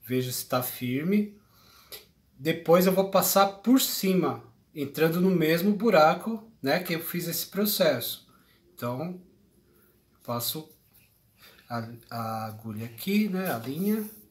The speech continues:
E aí ele vai fi-, e-, esse laço vai ficar em cima, né? Ó.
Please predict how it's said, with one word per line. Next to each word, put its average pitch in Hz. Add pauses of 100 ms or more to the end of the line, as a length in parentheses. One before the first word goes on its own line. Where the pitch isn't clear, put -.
(500)
E 143
aí 139
ele 165
vai 170
fi-, -
e-, 185
esse 175
laço 170
vai 143
ficar 175
em 214
cima, 151 (960)
né? 113 (340)
Ó. 110